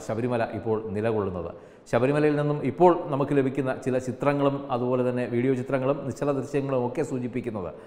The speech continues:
ആ ഒരു ശാന്തതയും ആ ഒരു ആത്മീയ ഭാവവും ഒക്കെ തന്നെയാണ്. എന്തായാലും, ആ, ശബരിമല അയ്യപ്പനെ കാണാൻ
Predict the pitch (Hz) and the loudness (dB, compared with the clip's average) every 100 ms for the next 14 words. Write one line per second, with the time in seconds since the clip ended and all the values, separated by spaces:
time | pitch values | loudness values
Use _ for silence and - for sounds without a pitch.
0 | - - 127 143 147 143 - - 127 131 | -20 -2 2 4 6 4 0 -2 -2 -2
1 | 135 139 127 120 - - 123 139 139 135 | 2 2 0 -4 -14 -2 4 6 6 6
2 | 123 127 - 143 143 127 120 120 110 110 | 4 0 0 -2 -2 0 2 2 2 -4
3 | 127 110 92 85 78 - - - - - | -4 -4 -6 -8 -10 -16 -20 -20 -20 -8
4 | 113 123 127 - - - - - - 127 | 2 6 6 4 0 -10 -16 -20 -10 -4
5 | 120 113 110 107 107 110 123 123 160 170 | 0 0 0 0 -2 -4 0 2 6 6
6 | 160 147 151 156 147 135 139 110 | 6 4 2 2 -2 2 4 4